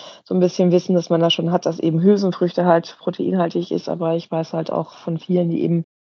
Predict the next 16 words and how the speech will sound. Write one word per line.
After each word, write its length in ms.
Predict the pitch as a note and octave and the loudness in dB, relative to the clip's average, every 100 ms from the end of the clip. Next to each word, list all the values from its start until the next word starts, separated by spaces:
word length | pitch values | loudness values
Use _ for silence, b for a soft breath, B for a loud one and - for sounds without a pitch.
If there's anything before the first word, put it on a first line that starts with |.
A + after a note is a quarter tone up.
| _ - | _ -8
das 300 | E3+ E3+ - | -6 -4 0
eben 180 | E3+ | 0
grundsätzlich 640 | E3 E3+ D#3+ F3+ F#3 A3 G3 | 2 0 0 -2 0 -2 0
nicht 280 | F#3+ - - | -2 -4 -16
vertragen 840 | - - - F3 F3 F#3 F#3 F3+ F#3 | -12 -12 0 4 4 4 0 -2 -4
und, 420 | E3+ D#3+ D#3 - | -6 -6 -6 -6
ähm, 320 | D#3+ D#3 D#3 - _ _ _ - - | -4 -4 -6 -10 _ _ _ -20 -12
und 140 | F3 D#3 | -4 -4
das 160 | D3+ | -4
dann 180 | - E3 | -4 -2
eben 320 | E3 E3 E3 - _ _ _ - | 0 0 -2 -6 _ _ _ -2
den, 160 | F3 D#3+ | 0 4
den 220 | E3 D#3+ | 4 4
Baukasten 680 | D3+ F#3 - F#3+ F3+ - F3+ | 2 2 0 -4 -4 -8 -10
entsprechend 880 | F3+ - - E3 - E3+ - - - | -10 -14 -14 -12 -10 -12 -12 -20 -6
besser 540 | F3+ F3 F3 E3+ F#3 | -6 -4 -4 -4 -8